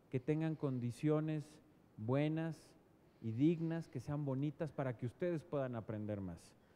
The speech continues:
Si en su escuela tienen las cosas necesarias, ustedes van a tener las condiciones también para poder aprender más. Necesitamos que todas las escuelas de México tengan pisos y techos firmes, que tengan agua, que tengan luz,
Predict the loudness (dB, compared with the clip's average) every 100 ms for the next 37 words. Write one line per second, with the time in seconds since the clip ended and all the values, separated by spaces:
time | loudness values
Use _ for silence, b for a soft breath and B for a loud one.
0 | b b b b 2 2 2 0 4 4
1 | 4 2 0 0 0 -2 -2 -2 -2 0
2 | -2 -4 -2 -2 0 -2 -6 -16 B B
3 | B -8 -2 0 0 0 -2 -2 0 2
4 | 0 -2 -8 -10 -8 -6 -4 0 2 4
5 | 4 4 0 0 0 2 0 -2 -4 -4
6 | -4 -6 -8 -14 -20 b b b b 2
7 | 2 2 2 2 2 -2 -4 0 6 6
8 | 6 4 -2 -4 -2 0 2 0 0 2
9 | 0 -2 -4 -6 -8 -18 b b b b
10 | 0 2 4 4 2 -2 -10 -20 -20 -20
11 | -6 2 4 4 0 -4 -6 -14 -10 -4
12 | -2 -2 -6 -4 0 0 0 -4 -6 -8
13 | -4 -4 -2 0 0 0 0 -2 -4 -4
14 | -2 0 2 4 2 0